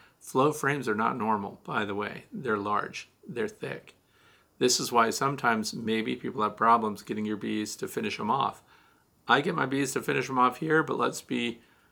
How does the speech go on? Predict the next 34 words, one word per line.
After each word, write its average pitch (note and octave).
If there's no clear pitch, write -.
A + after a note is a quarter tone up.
solid F#3
about G#2
that. -
They A#2
only D#3+
go C3+
on, C#3+
uh, A#2
colonies A#2
that A2+
are A2
really A2+
strong A2
to A2
begin A#2
with. -
So -
this A#2+
was C3
a C3+
really D3
good D3+
year F3
for G#3+
me. A#3+
Some G3
people D#3+
did C#3
not F3+
have E3+
such F3+
a E3+
good D3+
year. F3